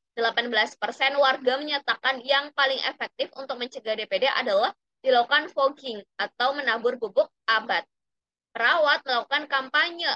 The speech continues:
tentang penyakit D P D. Apakah strategi intervensi yang dilakukan oleh perawat? Yang A,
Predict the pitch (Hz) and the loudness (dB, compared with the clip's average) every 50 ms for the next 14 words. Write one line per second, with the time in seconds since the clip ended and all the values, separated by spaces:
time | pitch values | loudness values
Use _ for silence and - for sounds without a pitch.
0 | - - _ - 262 247 240 - _ 277 277 285 302 - - 269 254 226 220 214 | -4 -6 _ -6 -6 -6 -6 -6 _ 0 0 0 -2 -6 -8 -8 -4 -4 -6 -4
1 | - 277 262 262 247 226 208 233 233 214 214 185 - - _ _ _ _ _ 254 | -4 -6 -2 -2 -2 0 0 0 0 0 0 -2 -2 -2 _ _ _ _ _ 0
2 | 277 269 - 285 - 330 440 - - - 294 294 - 370 285 - 254 269 269 262 | 0 2 0 0 0 0 -2 -2 -6 -6 -6 -6 -6 -6 -6 -6 -6 -4 -4 -4
3 | 285 - 269 214 214 240 - - 277 285 302 262 226 220 226 254 262 - 262 269 | -4 -4 -6 -8 -8 -8 -6 -6 -6 -2 -2 -4 -4 -2 -4 -4 -4 -2 -2 -2
4 | 269 320 - _ - 262 269 277 285 285 285 233 190 - - _ _ _ _ _ | -2 -2 -6 _ -2 2 2 4 4 4 2 0 0 -2 -6 _ _ _ _ _
5 | _ _ _ _ _ _ _ _ _ - 277 269 269 277 262 - - 208 196 190 | _ _ _ _ _ _ _ _ _ 0 0 2 2 0 -4 -6 -4 -2 -2 0
6 | 202 240 | 0 -2